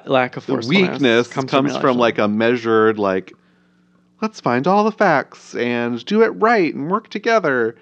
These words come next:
Speaker 2: And, um, I mean, ideally, we, that's what we want the world to be. <laughs> But,
Speaker 1: Right.
Speaker 2: like, it,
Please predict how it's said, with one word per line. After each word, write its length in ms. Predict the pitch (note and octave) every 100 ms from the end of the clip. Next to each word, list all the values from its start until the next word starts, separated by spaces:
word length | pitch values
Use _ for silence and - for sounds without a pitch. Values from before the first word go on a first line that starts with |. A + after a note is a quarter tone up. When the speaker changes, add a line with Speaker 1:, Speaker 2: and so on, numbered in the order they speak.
| _ _ _
Speaker 2:
And, 460 | B2+ B2+ B2 A#2+ A#2
um, 560 | A#2+ A2+ G#2+ G#2 G#2 A#2 _ _ _ _ - - _ _ _ _ -
I 100 | C3+
mean, 260 | D3 C#3+ - _ _ _ _ _ _ _ _ _ _ _ _ _ _ _ -
ideally, 640 | C#3+ C#3+ F#3+ A#3 G3+ F#3 G3
we, 360 | - C#3 C#3+ - B2+
that's 360 | C#3 D3+ D#3+
what 140 | E3+ -
we 100 | D#3
want 280 | D3+ D#3 C3+
the 80 |
world 240 | C#3+ F3 F3+
to 80 | D3
be. 420 | F3+ C#4+ D4+ -
<laughs> 40 | - - -
But, 360 | D#3 - F#3+
Speaker 1:
Right. 60 | G3
Speaker 2:
like, 260 | F#3+ G3 F#3
it, 120 | D#3+